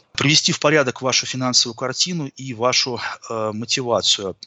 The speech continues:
Ну и, наверное, уже упомянутый нами сегодня Канеман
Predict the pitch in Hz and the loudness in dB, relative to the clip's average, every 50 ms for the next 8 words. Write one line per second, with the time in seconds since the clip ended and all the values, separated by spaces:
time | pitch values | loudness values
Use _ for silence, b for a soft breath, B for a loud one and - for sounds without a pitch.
0 | - 76 113 143 185 226 240 190 208 220 190 185 185 196 185 175 190 165 147 185 | -12 -6 0 2 4 4 2 2 0 2 2 4 4 4 2 2 -2 0 0 0
1 | 180 156 - 170 165 170 185 180 175 160 143 - 143 139 143 151 151 147 139 139 | 0 2 2 2 4 4 4 4 4 2 0 -2 -2 0 2 2 2 2 2 2
2 | 135 131 - - - - 135 123 139 160 170 151 151 139 127 117 110 107 - - | 2 2 2 2 2 2 0 -2 -2 -4 -4 -2 -2 -2 0 2 0 0 -2 -2
3 | - 147 147 147 156 180 202 220 214 208 | -2 0 2 2 4 6 6 6 6 4